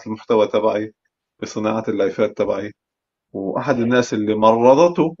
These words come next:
اللايفات تبعي لدرجة إنه يعني بفوت بيطلع هيك إنه غبت عليك يمكن هالشهرين ثلاثة، رجعت لقيت ن-، يعني بس غير أشخاص، أما الفكر هو هو والطرح هو هو. <laughs> فشي بمرض الصدفة،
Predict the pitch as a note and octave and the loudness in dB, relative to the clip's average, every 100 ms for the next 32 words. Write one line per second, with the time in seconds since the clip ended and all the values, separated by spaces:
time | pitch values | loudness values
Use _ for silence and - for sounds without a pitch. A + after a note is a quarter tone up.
0 | - G#2+ G#2 G2+ B2 A2+ B2+ A2 G#2 G2 | -4 4 4 4 0 0 -2 -2 -2 -2
1 | G2 C3+ D#3+ C3+ C3+ B2+ A#2+ A#2 A2+ - | 2 4 4 2 -2 -2 -4 -4 -4 -8
2 | _ _ _ _ _ G2 F#2+ G2 F#2+ F#2+ | _ _ _ _ _ -10 -10 -12 -16 -16
3 | G2+ D3+ C#3+ C3+ - A#2 A2+ - - B2+ | -8 0 2 0 -2 -2 -2 -6 2 2
4 | B2 G#2 A2+ G#2+ A2 G2+ G#2 D3 - _ | 2 -2 -4 -12 -18 -10 -4 -4 -6 _
5 | C3 - B2+ C3 - A#2+ A2+ G#2+ G2 G2+ | 2 2 2 0 -2 -8 -8 -10 -12 -14
6 | G2+ G#2 G2+ F#2 - G#2 A#2 A2 F#2+ A2+ | -12 -12 -12 -14 -8 -4 -4 -4 -6 -2
7 | A#2 A2+ A2 G#2 C#3 C3+ B2 A#2+ C#3+ C#3 | -2 -2 -6 2 4 4 2 0 0 0
8 | - _ _ _ B2 A#2+ - - G2+ G#2+ | -4 _ _ _ -4 -4 -6 -8 -8 2
9 | D#3+ F3 C#3 F3 - - G2+ F#2+ - _ | 2 4 4 4 2 -4 -10 -10 -12 _
10 | _ A#2+ A#2+ A2 G#2 - F3+ F3+ - - | _ -6 -6 -4 -6 -4 -6 -6 -10 -10
11 | D3+ A2+ C3+ A#2+ A#2+ B2 A#2 A#2+ _ _ | -6 -2 0 0 0 0 0 -2 _ _
12 | _ A#2 A2+ B2+ A#2 - A#2 A2 G2+ C3+ | _ -2 2 4 4 2 0 0 0 0
13 | G#2+ - B2 A2+ - C#3 A#2 G#2 G#2 G2 | -2 -2 -4 -4 -2 0 2 4 2 2
14 | F2+ - A2+ - A2 | -4 -8 -6 -2 -4